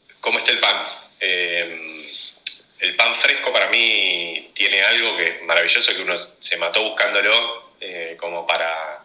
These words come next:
cortarlo fresco y, y tostarlo, ¿no? Pero igualmente depende de lo que hagas, depende, digo, si haces una,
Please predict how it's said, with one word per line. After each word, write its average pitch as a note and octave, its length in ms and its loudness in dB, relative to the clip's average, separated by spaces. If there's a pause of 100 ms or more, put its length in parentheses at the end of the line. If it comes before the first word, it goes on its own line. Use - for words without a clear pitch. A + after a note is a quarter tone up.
(120)
cortarlo F2+ 460 -2
fresco - 260 2 (400)
y, F#2+ 80 -16
y - 20 -8
tostarlo, - 520 -2
¿no? - 260 -10 (480)
Pero F2 140 4
igualmente A#2+ 720 4
depende - 300 4
de G2 60 2
lo - 60 -2
que G2 80 4
hagas, F2 320 0
depende, E2+ 840 -2 (260)
digo, D#2+ 280 -10
si - 100 -6
haces - 300 0
una, D#2 440 -8